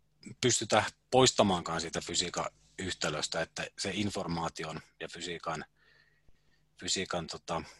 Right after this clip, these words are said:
yhteiskulku tulee jatkumaan. Ja no semmoista niin kuin konkreettisia asioita, niin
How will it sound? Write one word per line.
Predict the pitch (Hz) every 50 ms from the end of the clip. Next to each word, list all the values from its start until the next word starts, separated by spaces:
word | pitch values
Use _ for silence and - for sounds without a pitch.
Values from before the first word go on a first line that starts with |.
| - _ _ _ _ _ _ - - - - - - - - - _ _ _ _ _ _ _ - - - - -
yhteiskulku | 120 123 - - - 104 92 - - - 85 82 - 85
tulee | - - 87 87 85 85
jatkumaan. | 87 87 87 - - - 82 76 76 76 76 78
Ja | 78 78 - _ _ - - - - - - - - -
no | 98 95
semmoista | 101 107 110 110 - - 113
niin | 110 110 107 101
kuin | 107 107 107 104 - _ _ _ _ _ -
konkreettisia | - 123 139 147 147 - - - 127 117 107 101 - _ - - 98 92 92 98 92 92 90 87 - - _ _ _ _ _ _ _ _ - - - - - -
asioita, | - 98 104 - - 107 98 95 95 92 92 92 - - 95 92
niin | 92 92 92 92 92 92